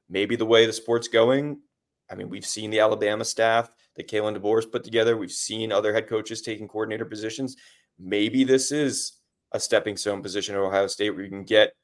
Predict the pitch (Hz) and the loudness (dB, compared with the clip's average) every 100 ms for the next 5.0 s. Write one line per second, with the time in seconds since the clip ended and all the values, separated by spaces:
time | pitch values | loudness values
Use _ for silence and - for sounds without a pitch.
0 | _ 110 101 - 104 101 98 - _ _ | _ 0 0 0 0 0 -4 -10 _ _
1 | _ - 98 95 101 113 110 110 113 110 | _ -4 0 2 2 2 2 0 -2 -2
2 | 107 110 - 104 101 107 104 107 113 117 | 2 2 2 -2 4 4 4 2 6 6
3 | 110 - - 98 98 104 104 107 107 107 | 4 -2 -10 -2 0 2 4 4 4 0
4 | _ _ _ _ 107 107 117 120 127 | _ _ _ _ -2 -2 0 0 -2